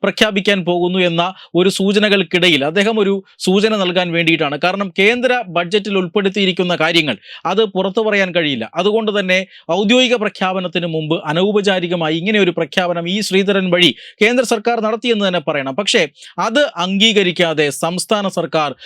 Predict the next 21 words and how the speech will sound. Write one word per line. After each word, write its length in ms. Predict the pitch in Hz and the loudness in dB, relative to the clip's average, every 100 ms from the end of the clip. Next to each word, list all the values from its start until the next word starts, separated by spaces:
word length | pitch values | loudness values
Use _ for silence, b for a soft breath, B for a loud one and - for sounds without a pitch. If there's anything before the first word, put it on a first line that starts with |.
| B 175 | B 2
ഒരു 120 | 175 170 | 2 2
അർത്ഥ 280 | 185 - 262 240 175 | -2 -4 -2 -2 -4
അതിവേഗ 460 | 170 180 180 175 170 151 160 | -4 0 2 2 0 -2 -2
പാത 220 | 160 160 131 b - 151 | -2 -2 -4 b -10 -4
അത് 100 | 165 143 | -2 -2
ബജറ്റിൽ 380 | 165 185 196 175 | 0 0 0 -2
പ്രഖ്യാപിച്ചിരിക്കുകയാണ്. 920 | 160 - 156 147 143 139 147 131 117 101 B B 247 | -4 -2 -4 -2 -2 -2 0 0 -2 -4 B B 0
എന്ന് 120 | 285 | 0
പറഞ്ഞാൽ 320 | 226 165 156 156 B - - | 0 0 0 -2 B -2 2
കേന്ദ്ര 300 | 214 247 240 202 | 4 4 0 0
പദ്ധതിയെ 440 | 190 185 185 185 170 | -4 -4 -4 0 0
അട്ടിമറിക്കാനായി, 800 | 147 - 185 170 151 156 135 107 98 | 0 -2 0 0 0 0 0 -4 0
കേന്ദ്രം 340 | 170 226 247 233 180 | 0 2 0 0 0
ഇതാ 120 | 190 185 | 0 -2
ഒരു 100 | 175 160 | -2 -2
പദ്ധതി 340 | 147 196 185 170 165 | -4 -2 -2 -2 -2
കൊണ്ടുവരാൻ 440 | 180 190 175 175 156 | 0 0 0 -4 -4
പോകുന്നു 360 | 165 156 160 156 B B 160 | -2 0 0 -2 B B -2
എന്നറിഞ്ഞതിന് 560 | 160 147 156 160 151 147 151 | 0 0 -2 -2 0 0 0
ശേഷം 260 | 151 - - B - - | 0 0 -6 B -6 -2
സംസ്ഥാന 420 | 202 226 294 | 0 2 0